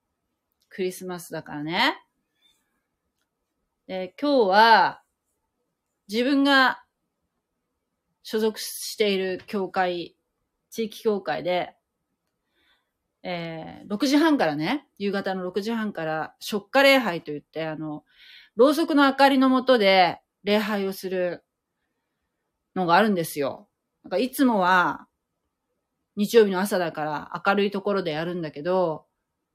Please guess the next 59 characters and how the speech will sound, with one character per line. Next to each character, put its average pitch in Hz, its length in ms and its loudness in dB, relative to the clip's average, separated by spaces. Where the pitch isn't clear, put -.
も 170 600 -8
う 196 40 -6
ろ 202 80 2
う 214 60 2
そ 214 120 0
く 208 80 -4
の 185 80 -4
光 160 720 -8
と 165 80 -20
か 160 120 -20
ね、 247 360 -6
手 214 80 -8
元 202 240 -4
の 190 80 -4
明 190 80 -6
か 196 120 -4
り 185 60 -2
だ 185 120 -4
け 180 100 -6
で。 156 200 -8
そ - 180 -10
れ 220 100 0
に 226 140 0
ね、 202 440 0
あ 185 180 -4
の、 185 280 -6
も 202 100 -4
う - 20 -4
参 294 260 4
加 285 120 4
で 240 140 4
き - 100 -14
た - 100 4
り 214 80 2
で 185 140 -2
き 254 80 -2
な 302 100 2
か 277 100 6
っ 214 100 -2
た 185 100 2
り 165 80 0
っ 143 80 -14
て 175 100 -6
い 170 60 -2
う 165 80 -6
感 240 200 -4
じ 262 60 -2
だ 320 60 2
っ 311 60 -6
た 233 120 0
ん 185 40 -4
で 170 40 -6
す 160 100 -12
よ 156 60 -8
ね、 220 80 -2
今 220 140 0
ま 185 120 -2
で 151 120 -6
ね。 208 240 -6